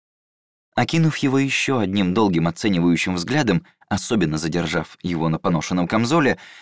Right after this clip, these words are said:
приказчик страдальчески вздохнул и принялся показывать разную дребедень.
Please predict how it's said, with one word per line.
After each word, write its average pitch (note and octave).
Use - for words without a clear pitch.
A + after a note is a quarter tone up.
приказчик E3
страдальчески G#2+
вздохнул F2
и -
принялся A#2
показывать F#2
разную E2+
дребедень. D2